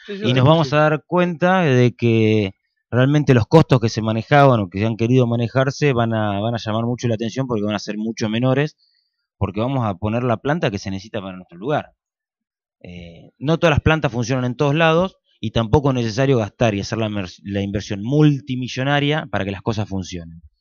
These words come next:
Speaker 2: Uno tiene que ser coherente y tiene que encontrar un equilibrio entre lo que puede pagar y que funcione como debe funcionar.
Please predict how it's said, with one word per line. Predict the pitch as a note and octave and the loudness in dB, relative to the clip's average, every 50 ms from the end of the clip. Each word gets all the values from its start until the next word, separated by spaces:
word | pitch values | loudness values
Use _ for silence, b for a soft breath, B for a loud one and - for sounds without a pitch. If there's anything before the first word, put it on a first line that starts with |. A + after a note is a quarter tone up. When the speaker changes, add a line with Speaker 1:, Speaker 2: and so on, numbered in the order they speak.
| _ _ _ _ | _ _ _ _
Speaker 2:
Uno | - A2+ A#2+ A#2 | -4 -2 -2 -2
tiene | G2 B2 A#2+ A#2+ G#2 | 0 -2 -2 -2 -2
que | G#2 G#2 | -4 -6
ser | - A2+ F#2+ - | -6 -6 -6 -4
coherente | - A2 A2+ A#2 B2+ C#3 C#3+ C3 - D3+ D#3 D#3+ b b b b | -2 0 0 0 0 0 -2 -2 -4 -4 -4 -4 b b b b
y | - | -6
tiene | F#2 A2 A2 | -4 -4 -2
que | G#2+ | -2
encontrar | G#2+ G#2 A2 G#2 A#2+ A#2 | -2 -4 -4 -2 -2 -2
un | A2+ A2 | -2 -2
equilibrio | G#2+ - G#2+ G#2 G#2 G2+ F#2+ F2+ F2+ F2 | -4 -4 -4 -4 -2 -2 -2 -4 -6 -8
entre | F2+ F#2 E2+ - - F2 | -10 -12 -12 -12 -10 -10
lo | F#2 F#2 F2+ | -8 -8 -8
que | E2 G2+ G2+ | -8 -8 -8
puede | F2+ - B2+ B2+ B2+ A#2+ A2+ A2+ A2 - b b b b b - | -4 -2 0 0 2 0 0 -2 -4 -8 b b b b b -8
pagar | - G2+ G#2 A2+ A#2+ C3 - | -6 -4 -2 0 -2 -2 -2
y | - A#2 F#2+ | -4 -6 -6
que | - F#2 | -6 -8
funcione | - - F#2 F#2 - - A2+ A2 G#2 | -8 -8 -10 -8 -6 -4 -4 -4 -4
como | F#2+ F#2+ F#2 F2+ | -6 -6 -4 -4
debe | F#2+ F#2+ F2+ | -4 -4 -4
funcionar. | E2+ - F2 E2+ - - E2 E2 - | -6 -10 -14 -20 -20 -20 -20 -20 -20